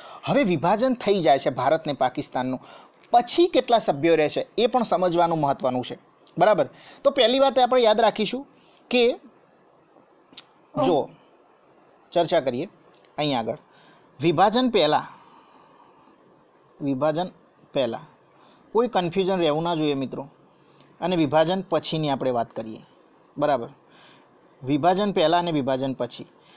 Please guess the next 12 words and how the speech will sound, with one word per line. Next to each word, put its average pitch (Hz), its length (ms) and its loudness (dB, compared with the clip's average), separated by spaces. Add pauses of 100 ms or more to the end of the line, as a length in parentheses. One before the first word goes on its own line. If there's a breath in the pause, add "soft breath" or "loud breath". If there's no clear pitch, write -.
(140 soft breath)
વિભાજન 233 400 2
પહેલાં 233 280 2
બ્રિટિશ 208 360 -2
પ્રાંતમાંથી 214 460 -2
આપણે 208 200 0
યાદ 185 160 2
રાખીશું, 185 500 -2 (1120)
કેટલા 165 240 -2
યાદ 170 120 2
રાખીશું? 160 420 -4 (640 soft breath)
બસો 165 360 -2
ને 170 160 -6